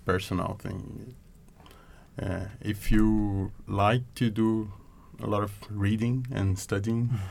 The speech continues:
<laughs> research is, might be very, yeah, uh, easy to you to, to follow. Uh, and also,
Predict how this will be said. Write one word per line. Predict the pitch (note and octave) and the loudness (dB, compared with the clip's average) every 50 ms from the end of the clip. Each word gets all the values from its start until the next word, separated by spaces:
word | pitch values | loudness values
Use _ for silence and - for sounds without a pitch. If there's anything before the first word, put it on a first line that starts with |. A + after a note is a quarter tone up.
| - - | -10 -16
<laughs> | - - - - - - G#2+ | -18 -20 -20 -20 -8 -4 -2
research | G2+ F#2 - A2+ G#2 G#2 G#2+ G2+ G2+ - - - | 0 0 2 2 2 2 2 -2 -4 -10 -8 -8
is, | - G2+ F#2+ - - | -6 -6 -6 -6 -6
might | G2+ G2 F#2+ F#2+ F#2 G2+ - | -4 -2 0 -2 -2 -2 -4
be | G2 F#2+ F#2 F2+ F2+ F2+ F2+ F2+ | -2 -2 -2 -2 -2 -4 -4 -4
very, | F2+ F#2 F2+ F2+ F2 F2+ F2 F2 F2 F2 - - - - | -4 -2 -2 -2 -2 -2 -4 -6 -6 -10 -12 -14 -10 -8
yeah, | G2 F#2 F2+ F#2 F2+ - - - - - - - - - - - - - - - - - - | -6 -6 -6 -6 -10 -14 -16 -20 -20 -20 -20 -20 -20 -20 -20 -20 -20 -20 -20 -20 -20 -14 -8
uh, | G#2+ F#2+ F#2 F2 F2 F2+ - - - - - - - - | -6 -4 -4 -4 -6 -8 -12 -16 -18 -20 -20 -16 -10 -6
easy | A2+ G#2+ G2+ A2+ G#2+ | -4 -2 0 -2 -2
to | F#2 - - - | -2 -4 -4 -2
you | F#2+ F#2 F#2 F2+ F2+ | 0 0 2 0 -2
to, | - F2 F2+ - - - | -2 -4 -4 -6 -6 -8
to | - - F#2 - - - - - - - - - - - - - - | -6 -6 -6 -6 -8 -16 -18 -18 -20 -20 -20 -20 -20 -20 -20 -20 -20
follow. | - - - G2 F#2+ F#2+ F2+ F2+ - - - - - - - - - - - - - | -8 -2 0 0 0 0 -2 -4 -8 -12 -14 -14 -16 -20 -20 -20 -20 -20 -20 -12 -6
Uh, | - F#2+ F#2 F2+ F2+ F#2 F#2 F#2+ G2 F#2+ G2 G2 - - - - - - - - - - | -2 -2 0 0 -2 -2 -4 -6 -8 -8 -10 -14 -16 -18 -20 -20 -20 -20 -20 -18 -10 -4
and | G#2+ G2+ | -2 0
also, | G#2 A2+ A#2+ B2 - - B2 A2+ A2+ G#2+ G#2 G#2 G2 F#2+ - | 2 2 2 0 0 0 2 2 4 2 2 2 0 -2 -4